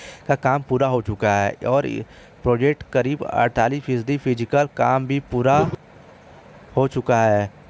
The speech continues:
शेष बावन फीसदी काम बढ़े हुए श्रमिकों की संख्या के आधार पर तय समय सीमा में पूरा हो जाएगा। ज-,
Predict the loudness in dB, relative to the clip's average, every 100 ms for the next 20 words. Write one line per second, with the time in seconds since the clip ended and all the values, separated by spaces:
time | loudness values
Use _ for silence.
0 | -16 -2 0 0 -2 2 2 2 -2 -4
1 | -4 -2 0 0 2 0 2 0 0 0
2 | -2 0 -2 -4 -2 -2 -2 0 0 0
3 | 0 2 2 0 2 -2 -2 -6 -20 -20
4 | -20 -20 -20 -18 -2 0 2 0 2 2
5 | 2 0 -2 2 2 0 -2 2 2 2
6 | 2 4 4 4 2 2 -2 -18